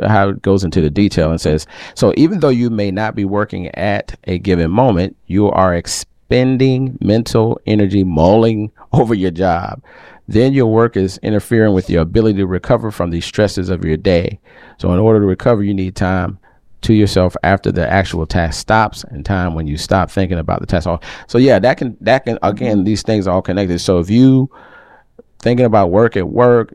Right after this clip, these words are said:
Speaker 1: you don't it can not only affect your, mentally, your own self, it can affect others around you. That's one. Then it's hard for you to get sleep, get rest. And on top of that, because you're always mulling over everything over work,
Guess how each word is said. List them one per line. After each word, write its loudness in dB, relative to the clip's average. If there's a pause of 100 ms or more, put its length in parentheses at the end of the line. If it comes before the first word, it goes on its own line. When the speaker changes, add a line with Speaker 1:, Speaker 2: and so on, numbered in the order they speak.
(100)
Speaker 1:
you -8
don't -6 (600)
it -2
can 2
not 2
only 2
affect -2
your, -2 (280)
mentally, 0
your 4
own 2
self, -2
it 2
can 0
affect -2
others -2
around 0
you. -2
That's -6
one. -4 (600)
Then 0
it's -6
hard 2
for -8
you -2
to 0 (420)
get 2
sleep, -6
get 0
rest. 0 (240)
And 2
on 2
top -2
of 0
that, 0
because 0
you're 6
always 4
mulling 4
over 0
everything -6
over -12
work, -6